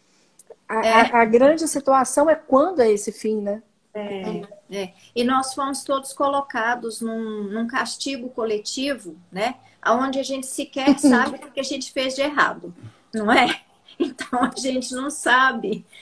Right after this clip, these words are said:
Speaker 2: muito bem, né? De quem que é a culpa. E, e assim como crianças, né? A, a gente deu uma regredida. Eu acho que todos nós demos uma regredida também coletiva. Então,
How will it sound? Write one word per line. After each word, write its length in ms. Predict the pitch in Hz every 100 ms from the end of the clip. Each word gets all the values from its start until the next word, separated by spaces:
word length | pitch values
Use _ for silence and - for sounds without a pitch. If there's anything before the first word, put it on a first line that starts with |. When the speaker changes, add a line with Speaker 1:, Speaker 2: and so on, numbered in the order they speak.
| - -
Speaker 2:
muito 360 | 247 247 285
bem, 520 | 269 269 240 226 214 214
né? 440 | 202 226 254 349 - _ _
De 180 | 240 233
quem 360 | 247 247 247 240
que 120 | 262
é 100 | 240
a 60 | 240
culpa. 680 | - 269 269 - 180 - - _ _ -
E, 640 | 226 233 233 226 220 247
e 60 | 254
assim 320 | 254 - 277
como 280 | 285 269 247
crianças, 760 | 262 233 226 254 392 - 208 202
né? 360 | 208 233 262
A, 220 | 202 190 180
a 60 |
gente 360 | 196 220 220 -
deu 200 | 226 247
uma 100 | 320
regredida. 840 | 349 392 - 539 - 262 302 403 220
Eu 100 | 202
acho 180 | 220
que 60 | -
todos 400 | - 277 285 -
nós 300 | 254 254 262
demos 400 | 226 233 247 233
uma 160 | 208 208
regredida 720 | 214 220 233 220 233 254 269
também 340 | 254 208 202 214
coletiva. 800 | 269 330 403 - 370 285 196
Então, 460 | 180 180 208 226 233